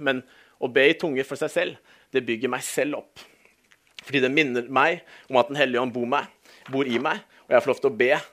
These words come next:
Guds vilje ut, selv om jeg kanskje ikke kjenner den. Og samtidig får jeg lov til å sette ord på ting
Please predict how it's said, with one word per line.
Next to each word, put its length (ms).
Guds 260
vilje 360
ut, 100
selv 220
om 80
jeg 80
kanskje 220
ikke 100
kjenner 300
den. 140
Og 140
samtidig 340
får 140
jeg 60
lov 120
til 80
å 40
sette 280
ord 280
på 120
ting 140